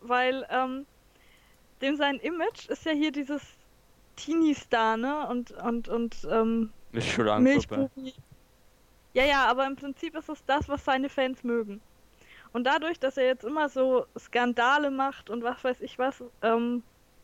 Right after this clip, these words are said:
Speaker 1: wird das eher schlecht. Er hat zum Beispiel, ich weiß nicht, ähm, ob ihr es mitbekommen habt, Lindsay Lohan beleidigt, die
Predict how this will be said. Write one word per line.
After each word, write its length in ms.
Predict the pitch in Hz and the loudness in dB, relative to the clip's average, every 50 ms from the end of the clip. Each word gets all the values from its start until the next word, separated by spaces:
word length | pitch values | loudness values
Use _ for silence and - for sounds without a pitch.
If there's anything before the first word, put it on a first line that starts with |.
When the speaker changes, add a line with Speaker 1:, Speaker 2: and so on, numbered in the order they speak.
| - - - - - - - - _ _ _ _ _ _ _ _ _ _ _ _ _ _ _ _ _ _ _ _ - - _ - | -20 -20 -20 -20 -20 -20 -20 -20 _ _ _ _ _ _ _ _ _ _ _ _ _ _ _ _ _ _ _ _ -20 -20 _ -2
Speaker 1:
wird 200 | 254 285 277 - | 0 0 2 2
das 160 | 277 269 - | 2 2 0
eher 300 | - - 269 269 269 269 | 0 0 2 2 2 2
schlecht. 340 | - - 285 277 294 285 - | 0 0 0 0 0 0 0
Er 80 | 269 269 | 0 0
hat 140 | 285 277 - | 0 -2 -2
zum 140 | - 277 269 | -4 0 2
Beispiel, 520 | 269 277 269 - - - 269 262 262 254 | 2 2 0 -2 -4 -4 -2 -2 0 -2
ich 140 | 254 - - | -4 -2 0
weiß 240 | 240 254 262 - - | 0 0 0 0 -2
nicht, 160 | 269 277 - | -4 -2 0
ähm, 260 | 196 254 254 240 240 | 2 2 2 2 0
ob 140 | - 240 - | -2 0 2
ihr 100 | 247 240 | 2 2
es 100 | 240 - | 2 2
mitbekommen 480 | 262 285 - - 285 - - 277 262 262 | -4 -6 -4 -6 -6 -2 -2 0 0 0
habt, 140 | 285 254 262 | -2 -2 -2
Lindsay 300 | 262 294 294 - 262 247 | -4 -4 0 0 2 4
Lohan 380 | 226 220 240 262 294 320 311 | 4 6 4 4 2 0 -2
beleidigt, 600 | 294 294 285 269 277 285 302 403 - - - - - - - _ _ _ _ _ _ - _ _ _ - - - 240 - | -2 0 2 2 2 2 2 0 -2 -2 -6 -16 -16 -16 -18 _ _ _ _ _ _ -20 _ _ _ -20 -20 -20 -10 -4
die 220 | - 277 277 269 | -2 0 0 0